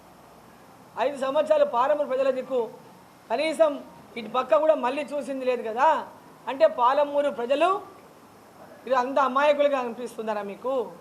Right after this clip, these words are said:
మహబూబ్ నగర్ పార్లమెంటులో ఏడు నియోజకవర్గాలకు సంబంధించి పాలమూరు రంగారెడ్డి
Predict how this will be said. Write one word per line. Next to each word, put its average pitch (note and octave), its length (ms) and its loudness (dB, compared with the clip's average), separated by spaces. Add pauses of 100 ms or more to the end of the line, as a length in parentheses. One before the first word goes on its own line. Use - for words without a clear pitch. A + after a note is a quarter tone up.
(500)
మహబూబ్ D4 460 2
నగర్ C4 240 -2 (120)
పార్లమెంటులో A#3 760 2 (800)
ఏడు D#4 420 6
నియోజకవర్గాలకు A#3+ 1080 -2
సంబంధించి A3+ 640 -6 (840)
పాలమూరు C#4 500 2 (120)
రంగారెడ్డి C4 520 0